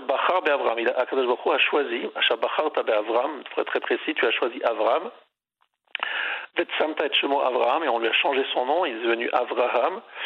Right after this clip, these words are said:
Mais tous les jours, on rappelle le choix d'Abraham. En fait, comme l'explique le Ramchal, euh, Rabbi Moshe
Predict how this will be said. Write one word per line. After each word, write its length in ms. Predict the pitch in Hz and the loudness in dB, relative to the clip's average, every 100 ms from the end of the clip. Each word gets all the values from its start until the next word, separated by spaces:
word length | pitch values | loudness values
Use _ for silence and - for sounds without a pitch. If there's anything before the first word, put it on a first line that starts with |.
| - - - | -6 -8 -4
Mais 120 | - | -2
tous 120 | - 190 | 2 2
les 100 | 156 | 2
jours, 140 | 202 | 2
on 40 | |
rappelle 300 | 135 139 180 | 2 2 2
le 100 | 147 | 2
choix 320 | 127 - 156 170 | 2 2 2 2
d'Abraham. 380 | 123 113 110 - - - - - - | 0 0 -2 -4 -14 -12 -12 -6 -4
En 60 | |
fait, 180 | - 202 - - - | 0 -2 -2 -6 -2
comme 160 | 135 | 0
l'explique 420 | 127 - 175 - | 0 0 -2 0
le 160 | - 117 | 2 4
Ramchal, 540 | 113 110 - 147 185 - - - - - | 2 0 0 2 0 -4 -10 -14 -12 -2
euh, 160 | 143 113 | 0 2
Rabbi 240 | 110 120 | 0 -2
Moshe 240 | 117 - | 0 0